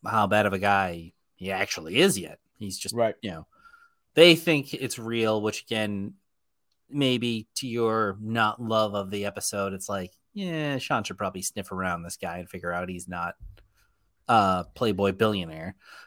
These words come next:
Speaker 1: Um, but they go, they bring him to the police station, which is probably the dumbest thing you could do.
Speaker 2: Yeah, and here's the other thing, too, is that Jules knows her father. And so, like, the fact that he's still allowed to be a part of the case,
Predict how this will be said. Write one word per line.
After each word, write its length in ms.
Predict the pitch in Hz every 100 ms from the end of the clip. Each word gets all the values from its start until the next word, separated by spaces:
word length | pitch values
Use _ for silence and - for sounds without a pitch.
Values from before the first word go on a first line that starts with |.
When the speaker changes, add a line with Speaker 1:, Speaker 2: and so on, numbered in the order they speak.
| -
Speaker 1:
Um, 480 | 95 92 87 85 - _ -
but 120 | 107
they 120 | 123
go, 340 | 127 131 127
they 120 | 127 113
bring 380 | 101 104 147
him 220 | 156 139 131
to 100 | 123
the 100 | 104
police 260 | 117 117
station, 360 | - 101 92 101
which 160 | 95 101
is 100 | -
probably 720 | - - 131 139 127 110 104
the 100 | 92
dumbest 360 | 95 92 90
thing 100 | - 87
you 100 | 82
could 140 | _ -
do. 40 | - _ _ _ _ -
Speaker 2:
Yeah, 240 | 160 143 -
and 160 | 160
here's 200 | 165 214
the 140 | - 156
other 120 | 143
thing, 240 | - 120
too, 240 | 107 123 110
is 160 | 127 120
that 160 | 135
Jules 320 | 110 160 170 123
knows 280 | 135 127
her 100 | 117 107
father. 480 | 107 98 92 87 - _ _ - - _ _
And 440 | 135 127 120 117 104
so, 640 | - - 127 120 120 117
like, 440 | 127 120 117 107 - - _ _ _ _ _ _ _ - _ _ _ _ _
the 100 | -
fact 460 | 131 - 180 190 -
that 160 | 165 131
he's 200 | 151 -
still 460 | - - 156 160 165
allowed 800 | 143 127 135 139 143 147 131 -
to 280 | 127 120
be 360 | 110 131 135 135
a 60 | 127
part 380 | 123 123 123
of 320 | 123 120 113 101
the 100 | 113
case, 480 | 131 165 190 -